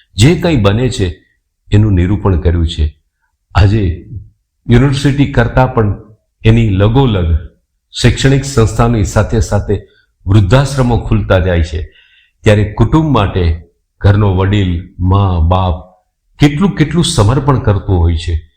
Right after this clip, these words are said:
એ આ નાનકડા એવા હામિદ દ્વારા મુનશી પ્રેમચંદ સમગ્ર સમાજની સભ્યતાને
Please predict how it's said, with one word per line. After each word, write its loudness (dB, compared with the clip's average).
એ 0
આ 4
નાનકડા 2
એવા -2
હામિદ 0
દ્વારા -2
મુનશી 2
પ્રેમચંદ 0
સમગ્ર 0
સમાજની 0
સભ્યતાને 0